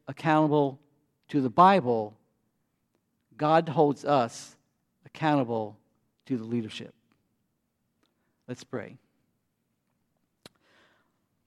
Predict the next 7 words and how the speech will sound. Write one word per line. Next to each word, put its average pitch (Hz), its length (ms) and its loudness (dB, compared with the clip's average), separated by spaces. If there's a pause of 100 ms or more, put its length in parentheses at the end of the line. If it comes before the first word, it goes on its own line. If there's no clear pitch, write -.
Lord, 185 260 6
this 214 240 6
is 160 480 -2
your 185 320 6
church, 185 760 -2 (1300)
your 156 240 4
blood-bought 165 1400 0